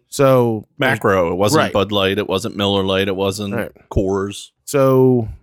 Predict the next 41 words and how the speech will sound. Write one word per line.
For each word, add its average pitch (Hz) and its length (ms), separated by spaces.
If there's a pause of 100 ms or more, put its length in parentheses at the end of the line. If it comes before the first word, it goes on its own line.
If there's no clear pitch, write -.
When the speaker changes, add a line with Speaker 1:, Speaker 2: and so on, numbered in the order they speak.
(1040)
Speaker 1:
but 151 480
then 160 160
getting 190 240
into 160 140
South 139 220
Carolina, 151 320
everything 131 360
was 117 100
so 123 160
different. 135 340
They 135 120
were 120 180 (560)
light 139 260
years 131 240
ahead 120 220
of 117 100
us 127 460
in, 110 420 (280)
in 110 160 (160)
one 123 340 (140)
specific - 720
way, 80 320 (480)
which 123 220
was 104 560 (420)
being 113 220
able 104 160
to 98 80
purchase - 340
beer. - 320 (580)
You 113 140
could 113 140
buy 95 220
beer 92 380 (400)
at 101 120
the 113 80
grocery 107 320
store, - 340 (140)
at 98 160
the 110 60
gas 98 260
station, - 340